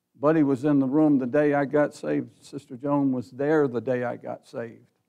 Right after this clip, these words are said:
And he said, "Bob, if you don't get right with God, he's gonna kill you.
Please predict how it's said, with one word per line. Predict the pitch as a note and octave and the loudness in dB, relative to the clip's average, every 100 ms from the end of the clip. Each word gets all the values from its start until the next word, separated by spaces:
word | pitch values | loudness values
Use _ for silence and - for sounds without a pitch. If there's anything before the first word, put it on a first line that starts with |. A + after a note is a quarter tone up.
| _ _ _ _ _ _ _ _ _ _ _ _ _ _ _ _ _ - | _ _ _ _ _ _ _ _ _ _ _ _ _ _ _ _ _ -12
And | A#2 | -10
he | |
said, | A#2 C3 A#2+ | -8 -10 -6
"Bob, | B2+ C#3 B2 A2 _ _ _ _ _ _ _ _ _ _ _ _ _ | -2 0 0 -2 _ _ _ _ _ _ _ _ _ _ _ _ _
if | F#2 | -10
you | C3+ | -4
don't | C#3 C3+ | 0 0
get | B2+ B2+ | -2 -6
right | C3 C3+ | -6 -8
with | - A#2+ | -8 -14
God, | C#3 C3 | -10 -8
he's | C#3 - | -8 -8
gonna | E3+ | -10
kill | A2 - D#3 B2+ | -12 -8 -6 -6
you. | G#2 | -8